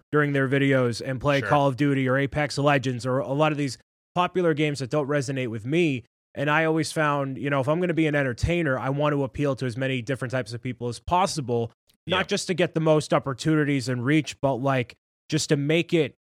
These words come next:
Speaker 1: easy to digest and not wanting to, I don't, I don't wanna alienate anybody in that, in that
Speaker 2: Alienate,
Speaker 1: way.
Speaker 2: yeah.
Speaker 1: So I look to people like that when I'm doing my, my content, and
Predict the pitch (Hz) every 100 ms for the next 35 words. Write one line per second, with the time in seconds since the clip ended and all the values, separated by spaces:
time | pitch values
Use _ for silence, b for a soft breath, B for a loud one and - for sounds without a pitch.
0 | _ - 160 170 127 170 160 - - 147
1 | 139 135 131 120 - 147 135 135 156 165
2 | - - - - 139 135 131 127 120 _
3 | _ - 143 170 185 180 165 156 160 151
4 | 151 - _ - - - 185 175 123 190
5 | 233 220 170 196 190 165 147 139 127 110
6 | 87 _ 143 156 151 - 147 143 139 175
7 | 156 82 82 _ - - 165 156 147 -
8 | 160 208 208 - 185 185 175 160 143 127
9 | 110 147 151 139 - 139 139 139 131 143
10 | 135 131 131 123 120 - 131 123 - 180
11 | 208 - 135 - 139 139 135 127